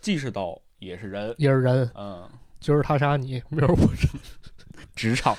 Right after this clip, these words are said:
Speaker 1: 大逃杀。
Speaker 2: 职-，职场互杀是吧？
Speaker 1: <laughs> 这还是咱之前聊过的问题。
Speaker 2: 啊，是吧？哎，
Speaker 1: 嗯。
Speaker 2: 聊完婚娶骗了。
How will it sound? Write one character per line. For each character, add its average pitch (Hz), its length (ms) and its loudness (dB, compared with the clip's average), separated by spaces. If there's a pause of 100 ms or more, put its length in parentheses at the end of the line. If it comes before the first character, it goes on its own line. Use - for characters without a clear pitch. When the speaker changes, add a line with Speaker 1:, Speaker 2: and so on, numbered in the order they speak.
Speaker 1:
大 117 160 4
逃 113 180 -2
杀。 131 280 4
Speaker 2:
职-， - 180 -2
职 143 60 2
场 127 240 0
互 - 280 2
杀 131 320 2
是 104 60 0
吧？ - 80 -4
Speaker 1:
<laughs> - 40 -10
这 143 100 2
还 113 200 0
是 175 60 0
咱 147 160 2
之 143 140 -6
前 127 180 0
聊 123 140 2
过 147 160 0
的 117 60 2
问 117 140 0
题。 113 100 -4
Speaker 2:
啊， 123 280 0 (220)
是 - 260 -8
吧？ 117 320 -4
哎， 120 100 -4 (140)
Speaker 1:
嗯。 135 640 -8
Speaker 2:
聊 135 120 4
完 160 180 4
婚 165 240 4
娶 143 160 -2
骗 139 200 2
了。 131 240 -8